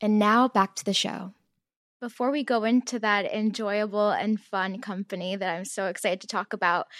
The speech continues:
you are somebody that even though we only spent a few days together at this Marie Claire trip, you several times would say, you know, "Okay, I'm bored." And you told me you get bored very easily.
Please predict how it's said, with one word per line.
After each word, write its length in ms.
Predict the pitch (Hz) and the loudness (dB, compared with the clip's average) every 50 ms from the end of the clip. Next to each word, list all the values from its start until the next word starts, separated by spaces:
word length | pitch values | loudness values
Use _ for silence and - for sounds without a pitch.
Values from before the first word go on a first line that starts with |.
| - - - - - | -18 -18 -16 -12 -8
you 220 | 214 214 254 269 | -4 0 2 2
are 120 | 285 294 294 | 4 2 2
somebody 420 | 269 - 254 233 226 220 233 226 | 2 0 0 0 0 0 0 -2
that 180 | 214 202 196 127 | -2 -2 -4 -4
even 800 | - - 226 226 220 220 220 214 214 202 - - - - - _ _ _ - | -4 -2 -2 0 0 0 0 0 0 -2 -4 -6 -12 -16 -20 _ _ _ -2
though 160 | - 214 208 | 0 2 2
we 100 | 214 220 | 2 2
only 220 | 202 208 208 208 | 0 0 -2 -4
spent 340 | 208 - - 214 208 208 - - - | -4 -4 -4 -2 -2 -2 -4 -8 -12
a 40 | 202 | -10
few 100 | - 214 | -8 -4
days 240 | 202 202 196 208 - | -2 -2 -2 -2 -4
together 640 | - 220 208 202 196 185 190 180 180 175 120 - - - | -4 -2 0 0 0 0 0 0 0 0 0 0 2 2
at 200 | - 208 202 - | 0 0 0 0
this 340 | - 190 190 196 - - - | -2 -2 -2 -2 -6 -4 -4
Marie 180 | 214 196 180 180 | -4 -4 -4 -6
Claire 300 | - - 208 175 175 196 | -8 -8 -6 -6 -6 -6
trip, 360 | - - 190 165 160 _ _ - - - - - - | -6 -4 -4 -4 -6 _ _ -18 -16 -16 -14 -8 -4
you 680 | - 226 202 202 220 220 220 214 214 214 208 202 185 - - - | -4 -2 -2 0 2 2 2 4 2 2 0 0 0 -2 -2 -4
several 420 | - - - 247 233 226 233 226 | -6 -2 0 0 2 4 2 0
times 600 | 220 - 214 196 196 180 180 175 180 190 185 - - - | 0 0 -4 -2 -2 -2 -2 -2 -4 -6 -8 -8 -10 -10
would 260 | - - 202 196 185 _ _ _ _ - | -6 -6 -6 -6 -6 _ _ _ _ -14
say, 420 | 202 - - - 208 180 185 180 175 | -12 -8 -4 -2 0 0 0 -2 -2
you 100 | 180 190 | -4 -4
know, 160 | 185 185 - | -4 -2 0
"Okay, 240 | - 254 254 240 214 | 0 0 2 2 2
I'm 160 | 214 220 220 | 2 2 2
bored." 320 | 202 175 170 151 - - - - - - - | 0 0 -4 -4 -6 -8 -12 -18 -16 -14 -6
And 320 | - - 220 208 208 190 180 | -2 0 2 2 2 0 -2
you 100 | 233 226 | -4 -4
told 220 | - - 226 220 | -2 -2 -2 0
me 80 | 220 220 | 0 0
you 140 | 208 208 202 | -2 -2 -2
get 200 | 208 180 202 190 | -2 -2 -2 0
bored 320 | - 226 214 214 208 208 | 2 4 4 4 4 2
very 280 | 196 208 196 190 185 185 | 0 0 0 0 -2 -4
easily. 720 | - - 220 214 202 - 208 185 175 165 151 151 120 131 | -4 -4 -4 -2 -2 0 -2 -2 0 -2 -4 -6 -6 -8